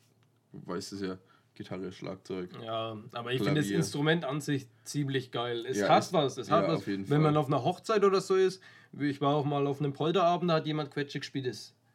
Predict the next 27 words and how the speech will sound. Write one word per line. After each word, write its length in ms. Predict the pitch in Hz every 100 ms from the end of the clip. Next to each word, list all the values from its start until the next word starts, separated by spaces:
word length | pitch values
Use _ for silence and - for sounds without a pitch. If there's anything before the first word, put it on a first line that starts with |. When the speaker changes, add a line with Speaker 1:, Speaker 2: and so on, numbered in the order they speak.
| _ _ _
Speaker 2:
bringt 240 | 123 151 170
einfach 260 | 180 170
so 140 | - 170
ein 100 | 160
wenig 140 | 156
an 100 | 160
Flair 460 | 139 - 123 135 -
Speaker 1:
Ja, 60 | 220
so 100 | 233
Speaker 2:
rein 80 | -
und 60 |
Speaker 1:
ein, 160 | - -
Speaker 2:
ein 100 | -
wenig, 180 | 170 165
Speaker 1:
so 100 | 127
ein, 140 | 95 62 -
Speaker 2:
wenig 260 | 151 180 175
Speaker 1:
so 100 | -
ein 100 | 180
Speaker 2:
Schunkeln, 400 | 208 277 226 165
ja? 140 | 147
Speaker 1:
Stimmung. 720 | 202 277 175 226 220 220 233
Speaker 2:
Stimmung, 580 | 143 - - 240 214 208
Stimmung. 540 | 208 - 214 190 190 190
Speaker 1:
<laughs> 60 | 190 170 - 143 - - -
Speaker 2:
Richtig 440 | 226 233 185 160
Speaker 1:
Ja, 120 | 113